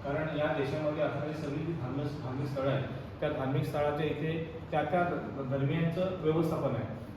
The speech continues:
पण केवळ बोधगया या ठिकाणी आमचं जे पवित्र धर्मस्थळ आहे, ज्या ठिकाणी भगवान बुद्धांना ज्ञान प्राप्ती झाली,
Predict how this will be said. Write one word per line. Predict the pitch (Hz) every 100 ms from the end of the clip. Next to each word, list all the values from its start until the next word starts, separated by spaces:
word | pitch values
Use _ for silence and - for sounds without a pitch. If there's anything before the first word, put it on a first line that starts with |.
| -
पण | 156 135
केवळ | 170 190 190
बोधगया | 151 156 170 170 175 165
या | 165
ठिकाणी | 160 165
आमचं | 156 151 165
जे | 165
पवित्र | 160 151 151 160
धर्मस्थळ | 143 143 151 151
आहे, | 131 127 113 - - 147
ज्या | 143
ठिकाणी | 147 156 135
भगवान | 135 135
बुद्धांना | 147 135 143 143
ज्ञान | 143 156
प्राप्ती | 165 139 -
झाली, | 117 113 107